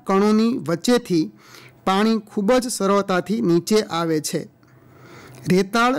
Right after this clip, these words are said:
ભૂમિ હલકી, છિદ્રાળુ અને સૂકી હોય છે. ચીકણી ભૂમિમાં માટીના કણો ખૂબ જ નાના હોય છે અને તેઓ એકબીજા સાથે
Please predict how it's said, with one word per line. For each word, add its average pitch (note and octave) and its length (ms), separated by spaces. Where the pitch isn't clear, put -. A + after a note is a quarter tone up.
ભૂમિ F3+ 300
હલકી, G3 500
છિદ્રાળુ G#3+ 600
અને F#3+ 180
સૂકી F#3 440
હોય D#3 160
છે. - 200
ચીકણી C4 460
ભૂમિમાં G3+ 680
માટીના A3+ 600
કણો G#3 240
ખૂબ G#3 280
જ - 20
નાના F3+ 340
હોય D3+ 300
છે - 140
અને G#3+ 220
તેઓ G#3+ 320
એકબીજા G#3 540
સાથે F3+ 400